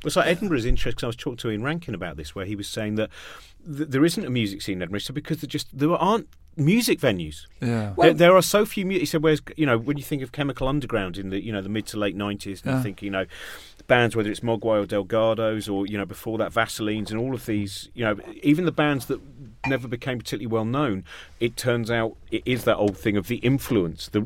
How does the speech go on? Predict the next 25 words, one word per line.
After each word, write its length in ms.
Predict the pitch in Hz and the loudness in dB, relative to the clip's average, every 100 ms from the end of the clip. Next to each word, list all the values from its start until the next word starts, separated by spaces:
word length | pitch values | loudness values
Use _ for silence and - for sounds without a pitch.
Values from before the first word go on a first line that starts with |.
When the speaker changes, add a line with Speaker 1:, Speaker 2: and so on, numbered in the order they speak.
| 127 | 0
Speaker 1:
you 140 | 120 | 2
know, 100 | 120 | 4
the 100 | 107 | 2
reach 320 | 110 123 151 131 | 4 4 4 0
Speaker 2:
Yeah. 60 | |
Speaker 1:
of 60 | 107 | 0
the 100 | 120 | 0
influence 400 | 117 - 110 113 | 0 -2 -4 -2
of 60 | |
the 60 | 104 | 0
Vaselines, 560 | 135 135 - 95 82 80 | 0 0 -2 -2 -2 -6
for 140 | 90 | -6
Speaker 3:
Mm. 40 | 85 | -4
Speaker 1:
instance, 360 | 76 80 - | -4 -8 -4
you 80 | 110 | -2
know, 200 | 92 85 | -2 -4
Speaker 2:
Yeah, 100 | - | -2
Speaker 1:
is, 260 | 110 143 120 | 0 0 -2
Speaker 2:
yeah. 100 | 117 | -4
Speaker 1:
is, 240 | 104 - - | -4 -6 -10
is 180 | 101 104 | -6 -4
enormous. 380 | 113 165 147 | -2 -2 -2
Speaker 3:
Nirvana. 280 | 143 214 165 | -2 -2 0
Speaker 2:
Yeah, 80 | 143 | 4
yeah. 140 | 147 | 12